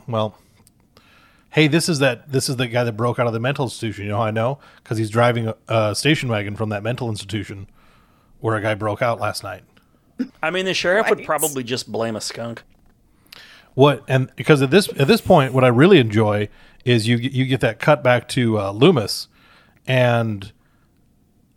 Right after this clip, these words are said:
Speaker 1: he just decides, like, You know what? I know that Michael, Michael's on the loose. What I'm gonna do, uh, I'm gonna, I'm gonna hang out here for the evening, get a good night's sleep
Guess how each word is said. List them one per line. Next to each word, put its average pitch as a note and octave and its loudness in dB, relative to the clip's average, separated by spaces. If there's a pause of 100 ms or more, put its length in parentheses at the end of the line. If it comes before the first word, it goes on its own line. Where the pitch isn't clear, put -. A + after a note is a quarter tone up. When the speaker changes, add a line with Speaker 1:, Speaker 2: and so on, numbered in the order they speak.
(140)
Speaker 1:
he E3 0
just D3+ 0
decides, C3+ 2
like, A2 -4
You B2 0
know C3+ 2
what? C#3 2 (400)
I B2+ 0
know C#3 4
that C#3+ 2
Michael, C3 -2 (240)
Michael's B2+ 0
on A#2+ 2
the A2 -2
loose. A#2 -2 (640)
What B2+ 0
I'm C#3 0
gonna C#3 2
do, B2 0 (120)
uh, A2 0 (680)
I'm B2+ 0
gonna, A#2+ 4 (120)
I'm A2+ -4
gonna A2+ 2
hang B2+ 2
out C3 0
here B2+ -2
for - -8
the A#2 -4
evening, A#2 -6 (1120)
get B2 0
a B2 -2
good A#2+ 0
night's B2 -2
sleep A#2 -4